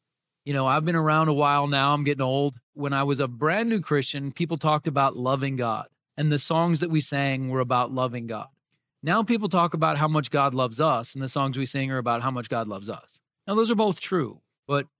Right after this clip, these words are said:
the greatest commandment is not to recognize how much God loves you.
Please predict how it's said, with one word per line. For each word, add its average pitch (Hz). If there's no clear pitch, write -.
the 139
greatest 180
commandment 170
is 143
not 165
to 156
recognize 151
how 143
much 135
God 120
loves 110
you. 95